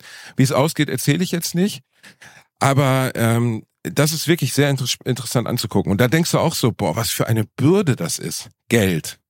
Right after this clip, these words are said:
Weißt du, so zum Beispiel. Was für eine Bürde, das, also nicht Geld an sich, sondern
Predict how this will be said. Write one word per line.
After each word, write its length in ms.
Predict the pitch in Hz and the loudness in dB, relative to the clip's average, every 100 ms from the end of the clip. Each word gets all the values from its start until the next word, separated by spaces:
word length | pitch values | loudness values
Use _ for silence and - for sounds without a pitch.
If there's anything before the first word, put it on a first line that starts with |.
| _ | _
Weißt 220 | - 87 - | -4 0 0
du, 40 | |
so 300 | 110 87 82 | 0 0 -2
zum 240 | - - | -4 -2
Beispiel. 460 | 82 78 - 71 - - _ _ _ _ _ _ _ | 0 -2 -2 -4 -6 -12 _ _ _ _ _ _ _
Was 80 | - | 0
für 80 | 131 | 2
eine 100 | 123 | 2
Bürde, 380 | 120 156 190 151 | 2 0 2 0
das, 160 | 135 | 0
also 160 | - 127 | 0 0
nicht 180 | 165 - | 0 0
Geld 280 | 123 170 | 0 0
an 120 | - 135 | -2 -2
sich, 240 | 135 190 | -2 0
sondern 420 | - 131 127 123 | -2 0 0 -2